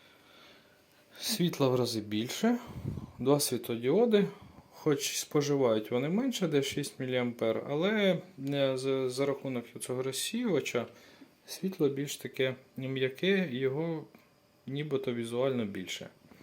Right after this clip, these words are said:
І якраз ось, бачите, отаке ось кріплення. Переклеїв на двохсторонній скотч. Його візуально не видно, маленький, акуратний.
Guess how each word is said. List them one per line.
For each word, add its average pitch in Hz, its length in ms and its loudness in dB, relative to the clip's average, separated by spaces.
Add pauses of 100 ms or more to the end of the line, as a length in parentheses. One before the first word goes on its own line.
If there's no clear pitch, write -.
(480)
І 180 60 -2
якраз 156 500 0
ось, - 280 -10
бачите, 120 480 -6 (1400)
отаке 110 380 -14
ось 107 140 -8
кріплення. 214 600 -2 (2250)
Переклеїв 151 580 -4
на 139 120 -8
двохсторонній 135 640 -6
скотч. - 480 -6 (100)
Його 147 360 -4
візуально 120 540 -2
не 135 100 -6
видно, 220 440 2 (160)
маленький, 160 680 -2 (500)
акуратний. 165 540 -2